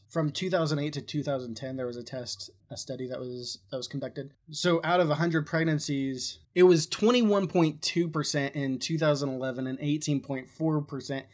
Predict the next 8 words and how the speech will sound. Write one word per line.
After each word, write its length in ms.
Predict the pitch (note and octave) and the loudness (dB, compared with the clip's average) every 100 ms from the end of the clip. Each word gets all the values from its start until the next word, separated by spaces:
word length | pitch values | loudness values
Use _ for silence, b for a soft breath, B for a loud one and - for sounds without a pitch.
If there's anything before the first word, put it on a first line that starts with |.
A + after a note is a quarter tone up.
| b b - | b b -2
in 140 | D#3 | 0
twenty 280 | D3+ E3+ D#3 | 2 2 2
seventeen 840 | - D3 C3+ B2+ - E3+ C#3 B2 b b b - | 2 2 0 -2 0 0 0 -4 b b b -4
of 220 | D3 C3+ | -2 -2
pregnancies 640 | - F3 E3 D3+ C#3+ C3 A#2+ | -2 0 2 0 0 -4 -2
that 140 | C3+ | 0
actually, 580 | C3 B2+ - C3 B2+ B2 | 0 -2 -6 -6 -6 -8
that 600 | B2+ B2+ A#2+ A#2 - | -8 -6 -4 -6 -10